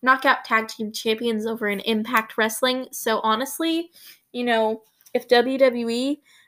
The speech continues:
I feel like if they keep releasing everyone, then all the other companies are gonna get bigger, and they're gonna, you know, you know, when W-,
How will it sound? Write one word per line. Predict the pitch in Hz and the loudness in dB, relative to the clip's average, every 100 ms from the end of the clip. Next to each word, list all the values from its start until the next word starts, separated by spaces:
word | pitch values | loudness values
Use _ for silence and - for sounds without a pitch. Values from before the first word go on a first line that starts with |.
| - | 0
I | 262 | 0
feel | 277 339 | 2 2
like | 370 | 0
if | 349 - | -2 6
they | 233 240 | 6 6
keep | 240 269 254 | 2 -2 -2
releasing | 247 214 208 220 - 269 | -2 0 0 -2 -6 -4
everyone, | 277 285 277 285 240 | -4 -4 -4 -2 0
then | 220 214 - _ | 2 0 -4 _
all | 233 254 | 4 6
the | 294 262 | 4 0
other | 226 220 262 277 | 0 4 2 2
companies | 302 302 320 330 339 330 - _ _ _ | 0 -2 -2 -4 -4 -6 -12 _ _ _
are | 262 262 | 2 4
gonna | 277 269 | 2 2
get | 233 220 | 2 2
bigger, | 302 339 190 - - _ _ | 0 2 2 0 -6 _ _
and | 233 | 2
they're | 240 | 2
gonna, | 254 233 226 - | 2 2 0 0
you | 226 | 0
know, | 220 220 226 _ _ _ _ - | 2 0 -2 _ _ _ _ -4
you | 233 | 0
know, | 233 | 2
when | 240 240 | 2 0
W-, | 233 277 285 294 | 2 2 2 -4